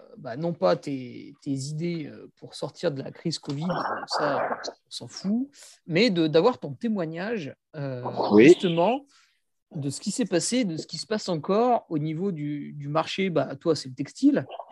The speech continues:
Speaker 1: mais
Speaker 2: Oui.
Speaker 1: plus, plus largement du, du marché de l'outdoor, sportif. Voilà, je pense aussi, euh, à ceux qui vendent
Speaker 2: Ouais.
Speaker 1: des, des, des produits nutrition, et cetera.
Speaker 2: Oui.
Speaker 1: Euh, déjà, comment t'as redémarré ? Parce qu'à un moment donné, t'as vraiment été à l'arrêt.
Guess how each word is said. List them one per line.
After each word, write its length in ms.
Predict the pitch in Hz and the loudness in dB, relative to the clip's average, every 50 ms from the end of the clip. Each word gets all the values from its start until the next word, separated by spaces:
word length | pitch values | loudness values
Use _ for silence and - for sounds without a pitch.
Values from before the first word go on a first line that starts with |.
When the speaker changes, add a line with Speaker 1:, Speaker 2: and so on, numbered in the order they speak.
| - - - - _ _ | -20 -20 -20 -20 _ _
Speaker 1:
mais 140 | 147 156 156 | 0 0 6
Speaker 2:
Oui. 220 | 147 - 180 - 226 | 8 10 10 10 10
Speaker 1:
plus, 100 | 214 180 | 8 6
plus 160 | - - 226 | 2 2 4
largement 460 | 220 214 190 180 175 185 185 208 233 | 6 6 6 4 2 0 0 0 -2
du, 640 | 202 165 160 147 143 139 139 135 135 131 135 131 131 135 139 - - - 160 | -2 -4 -4 -4 -4 -4 -6 -6 -8 -10 -12 -14 -14 -16 -20 -20 -20 -20 -12
du 80 | 143 143 | -8 -2
marché 480 | 147 156 151 - - - 196 185 170 147 | 0 0 0 0 0 2 4 4 4 4
de 100 | 139 156 | 4 4
l'outdoor, 520 | 160 165 160 151 185 185 196 208 202 - | 4 4 4 4 4 4 6 6 4 2
sportif. 520 | - - 165 - - - - 208 190 - | -2 -8 -12 -12 -10 -8 -6 -6 -6 -6
Voilà, 220 | 151 151 160 165 156 | -2 0 2 2 2
je 80 | 147 | 0
pense 220 | - - 131 135 - | -4 -10 -10 -8 -8
aussi, 400 | - 131 - - - 143 131 - | -8 -8 -10 -10 -10 -12 -12 -12
euh, 80 | - - - _ _ - - - - - - _ - | -12 -16 -18 _ _ -20 -20 -20 -20 -20 -20 _ -14
à 80 | - | -10
ceux 140 | 135 - 170 | -8 -6 -6
qui 180 | 143 - 156 143 | -6 -6 -2 2
vendent 140 | 151 147 107 | 4 6 8
Speaker 2:
Ouais. 160 | 107 123 - | 8 6 6
Speaker 1:
des, 100 | 131 120 | 4 -2
des, 240 | 123 127 127 120 117 | -8 -12 -12 -12 -14
des 140 | 117 - - | -14 -16 -18
produits 340 | - - - 151 139 143 | -14 -8 -6 -4 -4 -4
nutrition, 480 | 143 143 139 - - - - - 170 156 | -4 -6 -8 -10 -12 -16 -10 -8 -8 -8
et 40 | 143 | -8
cetera. 440 | - 131 131 139 135 135 170 - - _ _ - - - - _ _ _ _ _ _ _ - | -10 -10 -8 -4 -2 -2 -2 -4 -4 _ _ -20 -20 -20 -20 _ _ _ _ _ _ _ 4
Speaker 2:
Oui. 260 | 110 117 127 156 196 | 6 10 10 10 10
Speaker 1:
Euh, 180 | - 208 190 - - | 8 6 0 -8 -4
déjà, 400 | 151 170 160 220 233 214 175 - | 0 4 6 8 8 8 6 4
comment 400 | - - 233 220 233 226 226 202 | 4 4 4 6 6 6 4 2
t'as 180 | 156 - 170 147 | 2 2 2 4
redémarré ? 520 | 151 170 170 175 175 175 175 180 185 185 | 4 2 2 2 0 2 2 4 4 2
Parce 180 | 180 139 127 - | 2 -2 -6 -8
qu'à 100 | - 143 | -6 -4
un 20 | |
moment 160 | 147 156 160 | -2 -2 0
donné, 240 | 160 170 170 170 160 | 0 0 0 0 -2
t'as 120 | - 127 | -2 -6
vraiment 280 | 117 127 139 151 165 160 | -4 -2 -2 0 0 -2
été 180 | 156 147 - 156 | -2 -2 -2 -2
à 60 | 135 | -2
l'arrêt. 420 | 135 131 123 147 180 233 294 339 | -2 -2 2 4 4 4 4 2